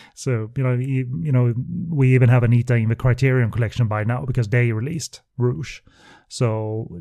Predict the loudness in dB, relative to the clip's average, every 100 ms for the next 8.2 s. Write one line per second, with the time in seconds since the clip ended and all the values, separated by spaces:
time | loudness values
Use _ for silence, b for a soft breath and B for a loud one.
0 | -4 -4 -4 -8 -8 -2 -2 0 -2 -2
1 | -6 -6 -6 -6 -10 -16 _ 0 2 4
2 | 4 4 4 -2 -6 -12 -14 -14 -16 -10
3 | -2 0 0 -2 -4 -2 -2 -4 _ 0
4 | 4 4 2 0 -2 -10 -10 -8 -8 -8
5 | -10 -8 -8 -6 -2 -2 -2 -2 2 2
6 | 4 6 6 2 -2 -6 -2 0 0 0
7 | 0 0 -4 -4 -4 -2 -2 -2 -2 -4
8 | -4 -6